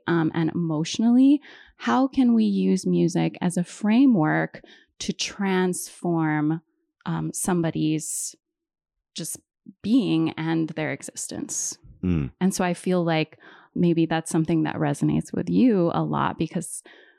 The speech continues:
Speaker 1: as a conductor, you're always trying to transform somebody's experience so that they come out not only with a memory of the experience, but also changed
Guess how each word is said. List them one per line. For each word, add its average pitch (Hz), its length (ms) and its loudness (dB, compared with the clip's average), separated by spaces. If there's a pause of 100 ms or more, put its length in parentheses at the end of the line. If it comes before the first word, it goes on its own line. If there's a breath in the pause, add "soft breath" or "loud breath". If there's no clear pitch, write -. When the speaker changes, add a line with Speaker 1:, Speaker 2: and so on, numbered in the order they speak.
(160 loud breath)
Speaker 1:
as 175 120 0
a 170 40 0
conductor, 180 460 0
you're 165 280 0
always 196 460 2
trying 156 240 -2
to 160 80 0
transform 214 1120 0
somebody's 160 540 -2
experience 151 1080 0 (260 loud breath)
so 185 160 -8
that 170 180 -2
they 160 100 -4
come 226 320 0
out 185 360 2 (260 soft breath)
not 202 300 0
only 226 640 4 (340)
with 190 260 0 (160)
a 170 80 -2
memory 190 600 4
of 254 200 0
the 262 180 2
experience, 277 600 2
but - 140 -12
also 151 300 -4
changed - 800 -8